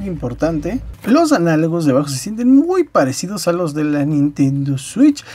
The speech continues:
En la parte de arriba pues vamos a ver su O T G, también vamos a ver un U S B, una entrada U S B tres punto cero, su ventilador y los botones L uno y R uno. Lo primero que nos damos cuenta es que sí tiene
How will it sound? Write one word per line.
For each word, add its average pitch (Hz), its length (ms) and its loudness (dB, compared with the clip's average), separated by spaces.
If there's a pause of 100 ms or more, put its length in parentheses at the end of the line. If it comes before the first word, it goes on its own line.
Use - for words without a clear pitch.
(200)
En 330 120 2
la 285 140 2
parte 247 240 -2
de 170 80 2
arriba 156 300 0
pues 143 240 -2
vamos 139 260 -2
a 127 60 -4
ver 139 240 -2
su 262 360 2
O 165 180 2
T 139 200 0
G, 262 340 0 (220)
también 269 400 4
vamos 262 240 0
a 165 60 2
ver 170 240 0 (140)
un 277 380 4
U 208 280 -2
S 156 280 -4
B, 127 240 -4
una 247 140 -4
entrada 123 380 -2
U 117 100 -4
S 120 160 -6
B 123 140 -4
tres 123 240 -8
punto 131 360 -6
cero, 285 320 4 (260)
su 320 180 0
ventilador 277 680 4
y 240 60 -4
los 214 180 -6
botones 160 440 -6
L 156 260 -4
uno 156 240 -2
y 143 220 4
R 131 240 0
uno. 131 200 -2
Lo 147 100 0
primero 277 260 0
que 262 80 0
nos 208 100 -4
damos 214 160 -2
cuenta 208 220 -6
es - 80 -8
que 160 80 -2
sí - 240 -8
tiene 180 260 -2